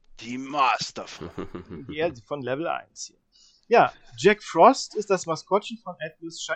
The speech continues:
Speaker 3: Shi-,
Speaker 1: Ugh.
Speaker 3: Shin Megami Tensei Reihe und ist auch in der Persona, in den Persona-Spielen präsent. Der niedliche runde Schneegeist aus der Feenfamilie bekam neunzehnhundertfünfundneunzig auf Nintendos Flop-Konsole Virtual Boy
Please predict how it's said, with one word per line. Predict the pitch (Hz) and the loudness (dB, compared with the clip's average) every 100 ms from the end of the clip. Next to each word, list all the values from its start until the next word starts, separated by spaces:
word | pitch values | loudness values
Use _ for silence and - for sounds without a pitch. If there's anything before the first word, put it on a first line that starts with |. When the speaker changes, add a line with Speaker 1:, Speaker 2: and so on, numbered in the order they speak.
| - | -8
Speaker 3:
Shi-, | - 180 | 4 12
Speaker 1:
Ugh. | 208 214 185 | 12 12 10
Speaker 3:
Shin | 202 | 6
Megami | 185 180 170 | 4 4 2
Tensei | - 147 139 - 110 | -4 -4 -2 -4 -6
Reihe | 110 120 190 - - - - | -6 -2 -2 -2 -8 -10 -4
und | 190 208 | 0 0
ist | 240 170 | 2 4
auch | 175 | 4
in | 175 | 2
der | 170 | -4
Persona, | 170 143 156 160 | -4 -6 -6 -8
in | 147 151 | -6 -6
den | 139 | -6
Persona-Spielen | 127 139 139 143 - 117 120 120 - | -10 -10 -10 -10 -10 -12 -14 -16 -12
präsent. | 135 127 117 98 - - | -6 -2 -4 -6 -20 -10
Der | 135 | -2
niedliche | 202 - 220 175 | -2 -4 -8 -6
runde | 180 170 | -6 -6
Schneegeist | - 131 143 147 165 180 - | -12 -10 -8 -2 -2 -2 -8
aus | _ | _
der | 120 | -20
Feenfamilie | - 123 147 - 170 180 202 160 | -20 -18 -16 -12 -12 -10 -10 -12
bekam | 151 160 165 185 - - - | -10 -2 0 0 -4 -20 -2
neunzehnhundertfünfundneunzig | 170 247 277 - 185 175 170 151 156 175 - | 4 4 2 0 2 2 2 0 -2 -6 -6
auf | 190 135 | -6 -8
Nintendos | 123 165 156 147 | -10 -10 -8 -8
Flop-Konsole | - - 196 - _ 131 117 127 135 127 | -10 -2 0 0 _ -16 -14 -10 -10 -4
Virtual | 147 208 - 123 110 | 0 0 -2 -14 -12
Boy | - 117 190 | -10 -2 -2